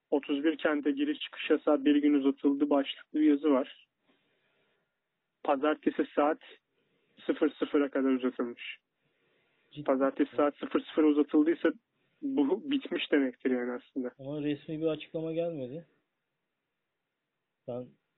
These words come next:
Speaker 2: ne bileyim. Hangi haber sitesi
Speaker 1: Yok,
Speaker 2: yazdı?
Speaker 1: paza-, pazartesi sıfır sıfır demek zaten pazar gecesi yirmi dört demek yani. Anladın mı? Yani şu anki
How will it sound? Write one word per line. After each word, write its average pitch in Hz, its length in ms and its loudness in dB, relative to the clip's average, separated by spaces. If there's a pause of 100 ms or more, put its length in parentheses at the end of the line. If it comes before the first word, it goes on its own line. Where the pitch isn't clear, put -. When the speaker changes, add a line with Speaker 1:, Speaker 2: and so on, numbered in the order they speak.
(680)
Speaker 2:
ne 135 120 -14
bileyim. 156 260 -12 (1080)
Hangi 180 320 -2
haber 156 260 2
sitesi 147 380 -8
Speaker 1:
Yok, 143 100 6
Speaker 2:
yazdı? 127 140 -4
Speaker 1:
paza-, 147 360 0 (120)
pazartesi 147 600 -2
sıfır - 300 -2
sıfır - 360 -4
demek 190 260 0
zaten 185 340 2
pazar 180 320 2
gecesi 180 400 -4
yirmi 180 260 -2
dört 190 220 0
demek 143 300 2
yani. 123 260 -2 (260)
Anladın 143 400 0
mı? 139 100 4
Yani 135 360 0 (520)
şu - 220 0
anki 156 580 0